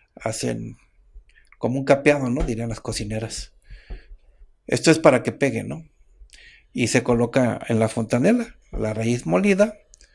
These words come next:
y se bate con, con una clara de huevo y se coloca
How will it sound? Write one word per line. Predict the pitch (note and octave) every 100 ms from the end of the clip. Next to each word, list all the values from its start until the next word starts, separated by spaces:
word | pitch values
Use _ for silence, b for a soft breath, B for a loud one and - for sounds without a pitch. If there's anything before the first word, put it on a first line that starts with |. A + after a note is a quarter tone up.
| b b b b _ _ _
y | - A#2
se | - G#2+ G#2
bate | A2 A#2+ A#2
con, | - G#2+ G2+ G#2 _ _ _ _ b b b b -
con | A2 A2+
una | A2+ A2
clara | A2+ A#2
de | A#2+
huevo | C3 D3 E3 - b b _
y | -
se | D#3
coloca | D#3+ F3+ G#3 -